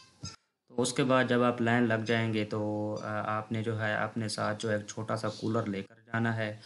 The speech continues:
ताकि वहाँ पर जाकर आप जो है उसमें वैक्सीन स्टोर कर सकें, क्योंकि वैक्सीन जो है, अ, ये जो है, अ, दो डिग्री सेंटीग्रेड और आठ डिग्री सेंटीग्रेड temperature के दरमियान, दरमियान स्टोर करनी चाहिए, दो से आठ डिग्री सेंटीग्रेड के दरमियान, दरमियान।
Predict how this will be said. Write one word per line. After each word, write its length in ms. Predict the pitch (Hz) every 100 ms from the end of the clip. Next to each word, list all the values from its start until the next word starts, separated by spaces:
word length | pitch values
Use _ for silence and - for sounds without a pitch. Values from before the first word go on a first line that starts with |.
| - - -
ताकि 360 | 107 - 110
वहाँ 280 | 107 104 107
पर 200 | 107 107
जाकर 380 | 101 104 104 107
आप 220 | 104 104
जो 100 | 107
है 140 | 107 101
उसमें 260 | 101 110
वैक्सीन 440 | 101 98 - 110 104
स्टोर 360 | - 104 101 110
कर 80 |
सकें, 340 | 110 - 113 104
क्योंकि 260 | 117 113
वैक्सीन 500 | 110 107 - 120 117
जो 120 | 117 113
है, 300 | 110 107 110 - - - 117
अ, 40 | 113 107 104 101
ये 220 | 104 113
जो 160 | 117
है, 520 | 117 110 107 107 - -
अ, 420 | - 113 107 101
दो 480 | 98 110 117 113 -
डिग्री 320 | 107 110 117
सेंटीग्रेड 680 | 113 110 104 107 107 110 110
और 300 | 107 104 104
आठ 300 | 107 110 113
डिग्री 240 | 110 107 107
सेंटीग्रेड 640 | - 104 104 101 104 104
temperature 440 | 101 101 107 107 107
के 120 | 104
दरमियान, 420 | - 104 104 104
दरमियान 300 | 104 104 101
स्टोर 300 | - 101 104
करनी 300 | 110 113 113
चाहिए, 360 | 113 107 104 104
दो 320 | 107 107 110
से 260 | - 107 104
आठ 320 | 101 107 104
डिग्री 240 | 101 107
सेंटीग्रेड 680 | 101 101 101 104 104 104 104
के 100 | -
दरमियान, 440 | - 101 98 95
दरमियान। 320 | 104 113 113